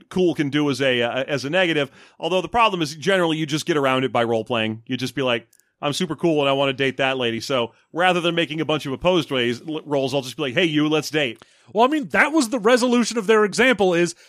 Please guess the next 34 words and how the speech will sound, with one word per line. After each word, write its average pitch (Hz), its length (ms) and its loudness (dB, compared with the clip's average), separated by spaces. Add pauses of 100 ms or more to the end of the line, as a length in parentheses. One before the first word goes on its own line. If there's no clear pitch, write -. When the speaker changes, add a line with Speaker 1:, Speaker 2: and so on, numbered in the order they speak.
(160)
Speaker 2:
at 208 180 2
the 226 180 2
end, 196 200 2
the 180 160 2
lady 202 280 4
is 190 120 0
dejected 185 440 0
and 170 140 -2
leaves. 175 420 0
Speaker 1:
And 135 120 -10
he 135 100 -6
shows - 160 -2
Speaker 2:
And 208 100 4
he 254 120 6
Speaker 1:
up. 196 40 4
Speaker 2:
just 226 280 2
walks 196 320 2
over 196 160 4
and 175 80 0
goes, 170 280 4
"Hey, 180 160 2
let's 170 160 0
go 170 160 4
out." 139 220 0 (140)
Speaker 1:
Yeah. 113 220 -4
Speaker 2:
<laughs> - 40 -4
And 320 100 6
I'm 254 80 -2
like, 233 220 2
Speaker 1:
<laughs> - 640 -14
Speaker 2:
"All 220 180 4
right, 185 260 4
man, 180 280 4
sure." 185 480 2